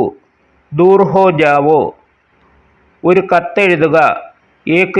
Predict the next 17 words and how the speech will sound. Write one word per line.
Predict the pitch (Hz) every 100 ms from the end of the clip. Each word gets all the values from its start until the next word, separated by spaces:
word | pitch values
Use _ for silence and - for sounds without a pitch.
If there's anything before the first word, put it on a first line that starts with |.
| 185
ചിട്ടി | 175 170 - 190 190
ലിഖോ", | 170 - 160 160 107 - _ _ _ _ _ - _ _ _ _
സാധനം | - 170 170 180 190 190 185
കൊണ്ടുവരൂ, | 165 160 160 151 156 135 - _ _ _
"സാമാൻ | - 175 180 190 190 190 160
ലാവോ", | 151 151 156 170 98 - _ _ _ _ _ _ _ _
മരുന്ന് | 147 165 180 196 208
കഴിക്കൂ, | 180 165 - 170 156 98 _ _ _ _ -
"ദവായി | 143 165 170 185 190 190 196 -
ഖാവോ", | 156 147 147 156 156 104 - - _ _ -
അടുത്തു | 165 196 202 214
നിൽക്കൂ | 196 175 - 185 190 -
എന്നതിന് | 170 170 170 170
ഹിന്ദിയിൽ | 165 160 160 175 226 214 -
"പാസ് | 165 165 156 - 147
രുഖോ", | 160 - 165 156 107 - _ _ _ _ _ _ -
കേൾക്കൂ, | 180 190 190 190 190